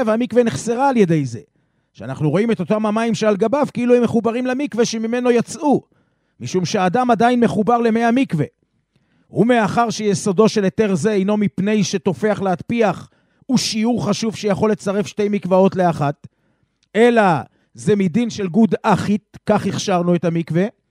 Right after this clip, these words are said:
נמצא שאין כאן ראיה לנטילת ידיים.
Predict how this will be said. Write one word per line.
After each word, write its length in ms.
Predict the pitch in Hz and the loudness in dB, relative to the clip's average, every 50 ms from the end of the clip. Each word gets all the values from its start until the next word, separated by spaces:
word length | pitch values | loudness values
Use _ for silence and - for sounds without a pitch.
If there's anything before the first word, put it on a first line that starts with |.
| _ _ _ _ _ _ _ - | _ _ _ _ _ _ _ -8
נמצא 480 | 107 123 123 - - 226 247 254 247 247 - _ | -8 -8 -6 -4 -2 0 2 2 0 -2 -6 _
שאין 260 | - - 160 202 233 | -10 -6 -4 -4 -2
כאן 200 | - - 214 214 | 0 0 0 0
ראיה 380 | 214 202 214 214 220 240 262 262 | 0 0 0 0 0 0 0 0
לנטילת 520 | 247 220 214 - - 202 185 185 175 175 | 2 0 0 2 2 2 2 2 2 2
ידיים. 320 | 180 175 151 139 135 113 | 0 0 0 0 -4 -6